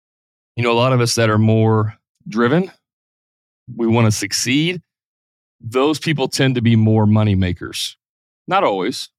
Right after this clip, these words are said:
but they tend to be more money makers. If you're more of a S personality where you want to, everybody to be happy,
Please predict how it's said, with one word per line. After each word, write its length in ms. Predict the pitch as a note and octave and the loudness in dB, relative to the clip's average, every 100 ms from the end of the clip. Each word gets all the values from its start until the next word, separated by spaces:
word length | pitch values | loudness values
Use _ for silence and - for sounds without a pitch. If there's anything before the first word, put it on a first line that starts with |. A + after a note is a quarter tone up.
| _ | _
but 160 | A#2 A2+ | -6 0
they 120 | C3 | 0
tend 280 | - D3+ C3 | 0 0 0
to 40 | |
be 120 | A#2 A2 | 2 2
more 240 | G#2+ G2 | 2 2
money 240 | G2+ A#2 | 2 2
makers. 480 | G#2 F#2+ F#2+ F#2 - - _ _ _ _ | 2 0 -4 -8 -10 -18 _ _ _ _
If 160 | - B2 | -6 -2
you're 100 | D#3+ | 0
more 380 | D3 C#3+ C3+ A2+ | 2 2 2 2
of 280 | A2+ G#2+ A2 | 2 2 2
a 380 | G#2+ G2+ F#2 F#2+ _ _ _ _ | 2 2 0 -6 _ _ _ _
S 240 | B2+ D#3 | -2 -2
personality 720 | - A2+ - A2+ F#2+ G2 G2+ G2 | -2 -2 0 0 2 2 2 2
where 220 | G2+ G#2 | 2 2
you 220 | G#2 A#2 | 2 2
want 340 | A2 A2+ - - | 2 2 0 -8
to, 220 | - G#2+ | -8 -4
everybody 400 | A2 A2 G#2 G2+ | 0 2 2 2
to 80 | G2 | 0
be 80 | F2+ | -2
happy, 640 | G2 A2+ G#2 A2 F#2+ | -2 0 0 -2 -4